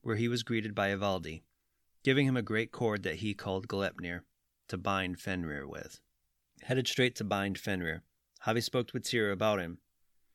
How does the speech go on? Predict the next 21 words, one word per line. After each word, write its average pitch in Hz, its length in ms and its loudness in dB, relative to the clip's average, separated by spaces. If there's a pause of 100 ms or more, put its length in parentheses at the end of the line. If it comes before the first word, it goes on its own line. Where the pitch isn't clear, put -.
(340)
and 110 100 2
asked 120 320 2
Tyr 92 220 2
to 92 220 -6
help 92 220 0
him 101 140 0
bind 90 280 0
the 101 60 0
wolf 104 360 0 (380)
by 95 100 0
lying 104 380 0
to 95 160 -6
him 87 120 -4
about 82 260 -2
the 80 60 -8
pain 82 360 -4
that 80 160 -6
the 82 60 -6
cord 80 360 -4
could - 160 -16
cause. - 460 -6